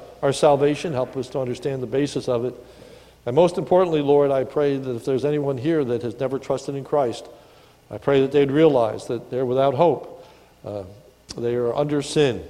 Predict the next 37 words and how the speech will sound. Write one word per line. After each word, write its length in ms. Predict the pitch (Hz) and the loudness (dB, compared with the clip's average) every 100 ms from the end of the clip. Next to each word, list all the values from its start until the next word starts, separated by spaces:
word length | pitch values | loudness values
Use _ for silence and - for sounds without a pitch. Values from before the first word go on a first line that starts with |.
| - - _ - | -20 -20 _ -6
Adam's 500 | 117 139 151 143 - - - | -2 0 -2 -6 -12 -20 -20
sin 340 | - - 139 139 | -12 -6 -4 -4
and 140 | 135 | -4
their 140 | 135 135 | -2 -2
own 180 | 156 | -2
sin. 280 | 151 110 85 73 - _ _ _ _ _ | -6 -10 -12 -14 -20 _ _ _ _ _
But 180 | 107 113 | -12 -4
Christ's 520 | - 156 165 - - - | 4 4 4 0 -10 -8
righteousness 640 | 127 151 156 131 - 123 | 2 2 2 -2 -6 -8
can 140 | - 123 | -10 -8
be 140 | 120 | -4
ours 440 | 113 98 82 - - _ _ _ | -2 -4 -8 -14 -20 _ _ _
by 140 | 107 110 | -8 -8
faith, 460 | - 107 85 - - _ - - _ - - | -8 -10 -10 -16 -20 _ -20 -20 _ -20 -18
for 100 | - | -8
he 180 | 143 151 | 0 0
is 140 | 139 | 2
our 160 | 135 135 | 0 0
covenantal 500 | - 139 143 151 135 | -2 -2 0 -2 0
head, 320 | 170 139 92 - - _ _ _ - | 0 -2 -6 -18 -20 _ _ _ -12
and 320 | 113 113 110 | -6 -6 -2
we 100 | 139 | -4
can 160 | 143 151 | -2 0
be 100 | 151 | 0
forgiven 500 | 151 127 139 113 85 | -2 -2 -2 -2 -6
based 280 | 127 123 - | -4 -4 -4
on 160 | 131 120 | -6 -4
what 160 | 127 | -4
he 120 | 151 143 | -2 -4
has 140 | 123 | -4
done 240 | 107 98 | -8 -10
by 300 | 90 113 104 - - - _ | -6 -4 -4 -10 -20 -20 _
his 260 | 139 143 120 | -2 -2 -2
dying 380 | 123 131 143 143 | -2 0 0 0
on 140 | 131 | -4
the 60 | 127 | -4
cross, 540 | - 117 92 - - | -4 -4 -4 -12 -20